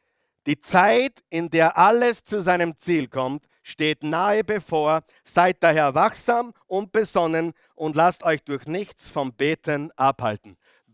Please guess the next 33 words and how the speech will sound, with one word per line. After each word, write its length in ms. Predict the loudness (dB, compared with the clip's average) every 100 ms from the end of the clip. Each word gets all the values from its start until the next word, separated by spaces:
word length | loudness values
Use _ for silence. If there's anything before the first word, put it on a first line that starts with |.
| -2
Beten, 640 | 0 0 0 0 0 -6 -16 _ _
beten, 760 | _ -2 0 -2 -2 -2 -2 -4 -12 _
beten, 800 | _ -4 -2 -2 -4 -2 -2 -6 _
abhalten. 580 | -2 -2 -2 -12 -14 _ _
Okay? 320 | -10 -4 -4 -6 -20 _
Es 140 | -10 -8
gibt 180 | -8 -10
viele 440 | -8 -4 0 0 -2 _
wichtige 640 | -6 -6 -6 -8 -8 -10
Dinge 380 | -4 -4 -2 -6
im 200 | -10 -8
Leben, 380 | -6 -6 -10 _ _ _ _ _
aber 240 | -2 -2
beten 580 | -2 -2 -2 -4 -10 -12
muss 320 | -8 -10 -8
ganz 280 | -2 -2 -4
oben 280 | -10 -12 -14
stehen. 280 | -16 -16 -2
Wer 140 | -2
glaubt, 260 | 2 -2 0
dass 160 | -6
Gott 200 | -4 -6
Nummer 200 | -4 -2
eins 220 | -2 -4 -4
sein 140 | -4
muss 220 | -4 -8
in 140 | -10 -4
allem? 460 | -2 0 0 -4 _ _ _ _ _ _ _
Gott 200 | -4 -4
ist 200 | -4 -6
nicht 200 | -8 -8
Teil 200 | 0 0 2
meines 340 | 0 -2 -6